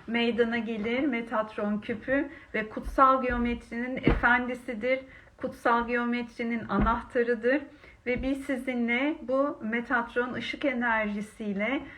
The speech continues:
ne yapacağız? Biraz sonra dileklerimize enerji akıtacağız. Arkadaşlarınıza haber verin. Metatron ışık enerjisi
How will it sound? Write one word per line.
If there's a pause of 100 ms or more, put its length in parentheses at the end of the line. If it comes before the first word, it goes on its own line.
(120)
ne
yapacağız?
Biraz
sonra
dileklerimize
enerji
akıtacağız. (380)
Arkadaşlarınıza
haber
verin. (300)
Metatron
ışık
enerjisi